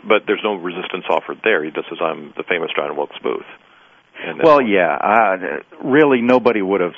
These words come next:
Speaker 2: stopped Booth from going in. He, uh, he was a little surprised, I suppose, to, to see somebody sitting there, and he pulled out either an envelope or a card. Uh, nobody was really paying much attention at the time.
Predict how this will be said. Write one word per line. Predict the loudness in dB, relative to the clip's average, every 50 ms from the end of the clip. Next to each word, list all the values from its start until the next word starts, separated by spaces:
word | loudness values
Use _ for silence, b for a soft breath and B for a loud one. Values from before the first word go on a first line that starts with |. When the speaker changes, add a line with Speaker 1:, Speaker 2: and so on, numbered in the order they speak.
| -6
Speaker 2:
stopped | -2 -2 -2 -2 -2 -4 -4
Booth | -2 -2 -2 -2 -4 -8
from | -14 -10 -6
going | -4 -2 -2 -2 -4 -4
in. | -4 -4 -6 -6
He, | -8 -8 -10 -10 -12 _ b b b b b b -10
uh, | -6 -6 -4 -4
he | -2 -2 0
was | 0 0
a | 2
little | 2 0 0 -2 -6
surprised, | -10 -4 0 2 2 4 2 2 0 0
I | 0 -2 -2
suppose, | -4 -6 -4 -2 0 0 0 0 -2 -4 -6
to, | -8 -8 -8
to | -10 -12 _ _ -10 -10 -8 -6
see | -6 -8 -6 -6
somebody | -6 -4 -2 -2 -2 -2 -4 -6 -6
sitting | -4 -4 -4 -4
there, | -4 -4 -6 -8 -10 -14 B B B B B B B B
and | -6 -4 -4 -4
he | -4 -6
pulled | -4 -4 -2 -2 0
out | 0 2 2 2 0
either | 0 -2 -2 -2 -2
an | -2 -2
envelope | -2 -2 -2 -2 -2 0 0 -2 -2 -2
or | -4 -4
a | -4
card. | -4 0 2 2 2 2 0 -4 -8 B B B B B B
Uh, | -2 -2 0 0 -2 -4 -4
nobody | -2 0 2 2 2 0 -2
was | -2 0 0
really | 0 0 0 0 -2
paying | -4 -6 -6 -4 -2 -2
much | -2 -2 -2 -4
attention | -8 -6 -4 -6 -4 -6 -8 -10 -10
at | -12 -12
the | -10
time. | -6 -2 -2 0 0 -2 -4 -8